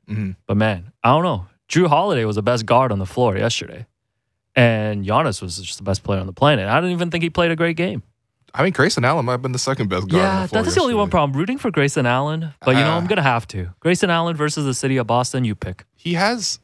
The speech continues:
Speaker 1: really improved his game.
Speaker 2: Yeah.
Speaker 1: Like, basketball-wise, not just the other stuff. But, yeah, I mean, my question to you is this. Does this remind you a little bit of,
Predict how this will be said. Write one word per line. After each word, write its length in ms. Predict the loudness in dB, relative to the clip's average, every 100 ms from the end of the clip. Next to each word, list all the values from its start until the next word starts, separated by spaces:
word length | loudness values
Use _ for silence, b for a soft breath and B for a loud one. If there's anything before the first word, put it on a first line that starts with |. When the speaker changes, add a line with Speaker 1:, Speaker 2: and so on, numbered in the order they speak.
| -6
Speaker 1:
really 380 | 0 2 2
improved 400 | -2 -4 -6 -6
his 120 | -8 -6
game. 340 | -4 -4 -6 _ _ _ -2
Speaker 2:
Yeah. 220 | -2 0
Speaker 1:
Like, 220 | -2 -2
basketball-wise, 600 | 2 2 2 -2 -2 -2 -2
not 160 | -2
just 180 | -2 -6
the 80 | -4
other 220 | -2 -4
stuff. 220 | -6 -6 0
But, 160 | 0 B B B B
yeah, 100 | 4
I 60 | 4
mean, 220 | 0 -4 -12 -6
my 200 | 2 4
question 260 | 4 2 2
to 80 |
you 80 | 2
is 80 | 0
this. 280 | -2 -4 -2
Does 260 | 0 2
this 240 | 2 2 2
remind 360 | 2 2 2
you 200 | -2 -2
a 20 | -2
little 220 | -2 -2
bit 180 | -2 -2
of, 340 | -4 -6 -14